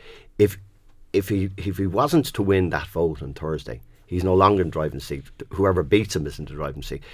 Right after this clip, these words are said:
So, th-, and does that matter a lot? Probably not. But that's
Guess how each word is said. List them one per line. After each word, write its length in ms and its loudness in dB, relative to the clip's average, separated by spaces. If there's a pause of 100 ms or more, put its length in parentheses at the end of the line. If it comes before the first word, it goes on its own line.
(180)
So, 160 -2
th-, 100 -6 (240)
and 200 0 (320)
does 140 4
that 220 0
matter 280 4
a 60 0
lot? 260 0 (300)
Probably 420 -8
not. 280 -4 (180)
But 140 -2
that's 240 2